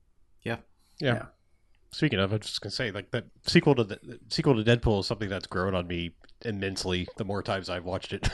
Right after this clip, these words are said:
Speaker 2: <laughs>
Speaker 3: Yeah.
Speaker 2: Like, I, I was lukewarm on Deadpool two when I first saw it, but it, it works so much more than the more I see it. Anyway,
Speaker 3: Mm-hmm.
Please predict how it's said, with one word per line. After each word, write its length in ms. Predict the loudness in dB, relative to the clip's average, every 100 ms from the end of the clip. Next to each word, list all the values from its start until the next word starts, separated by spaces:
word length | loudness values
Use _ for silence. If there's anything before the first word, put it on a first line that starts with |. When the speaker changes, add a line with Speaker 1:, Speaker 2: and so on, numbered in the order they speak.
| -2
Speaker 2:
<laughs> 180 | -8 0
Speaker 3:
Yeah. 280 | 6 8 6 6
Speaker 2:
Like, 120 | 10
I, 160 | 10 8
I 100 | 2
was 380 | 4 4 2 -4 -10 -20 -20 -2
lukewarm 500 | 2 2 2 2 4
on 120 | 2
Deadpool 400 | 0 -6 -4 -6
two 180 | -4 -2
when 100 | 0
I 60 | 0
first 240 | -2 -2
saw 200 | -2 -2
it, 60 | -4
but 140 | -8 -12 _ _
it, 100 | -14 -12 -4
it 120 | -2
works 220 | -2 -6
so 100 | -6
much 160 | -6 -6
more 200 | -6 -4
than 140 | -6 -14 _ _ _ -20 -20 _ _ _ _ _ _ _ -10
the 80 | -6
more 160 | -4
I 40 | -4
see 140 | -6
it. 80 | -14 -6 0
Anyway, 220 | 2 0 -6 _ -2
Speaker 3:
Mm-hmm. 280 | 0 2